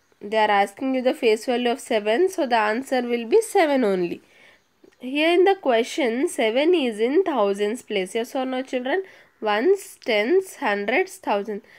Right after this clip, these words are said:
Seven is in thousands place, but they are not asking about the place value. They are asking about face value, right?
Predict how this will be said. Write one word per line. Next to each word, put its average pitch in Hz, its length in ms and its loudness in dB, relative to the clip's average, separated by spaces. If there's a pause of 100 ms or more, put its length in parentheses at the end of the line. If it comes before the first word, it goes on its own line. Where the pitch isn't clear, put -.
(140)
Seven 277 460 2
is 262 240 2
in 330 160 2
thousands 214 560 0
place, 196 320 -4
but 277 380 -2
they 226 100 2
are 220 160 4
not 254 320 -2
asking 294 520 -2
about 208 380 -2
the 269 80 -4
place 240 440 -2
value. 180 340 -4 (520)
They 233 140 -8
are 226 140 -4
asking 294 420 -2
about 294 380 0
face 240 460 0
value, 190 340 -2
right? 330 280 2